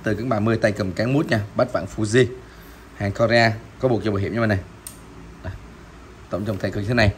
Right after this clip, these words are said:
Ngọn em đo cho mình là ngọn hai ly, trọng lượng hai trăm chín mươi gam, mã số mười lăm. Giá con này là tám trăm. Tám trăm ngàn nha, cả ship ạ. <clears throat>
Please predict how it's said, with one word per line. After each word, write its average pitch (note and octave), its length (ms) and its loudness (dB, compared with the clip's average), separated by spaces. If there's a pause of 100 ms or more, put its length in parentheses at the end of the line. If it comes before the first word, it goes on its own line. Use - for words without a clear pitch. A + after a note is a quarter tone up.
(640)
Ngọn A#2+ 240 2
em C#3 120 2
đo D3 80 6
cho D3 60 -2
mình C#3 100 -2
là B2 60 2
ngọn G#2 180 -2
hai B2+ 180 2
ly, B2+ 300 4
trọng G2+ 200 0
lượng F#2 160 -2
hai A2 160 0
trăm G#2+ 200 0
chín A#2+ 160 -2
mươi D3 100 0
gam, A2 260 2
mã G#2 120 -8
số - 140 -4
mười B2+ 140 2
lăm. A#2+ 180 4 (380)
Giá F#2+ 180 -2
con A#2+ 120 -4
này G2 80 0
là F#2 100 -4
tám A2+ 200 -4
trăm. C3+ 160 4 (720)
Tám A2 140 -2
trăm B2+ 160 -4
ngàn G#2 160 -2
nha, A2 100 0 (280)
cả - 100 -6
ship - 220 -4
ạ. C#3+ 100 2 (2500)
<clears throat> C3+ 60 2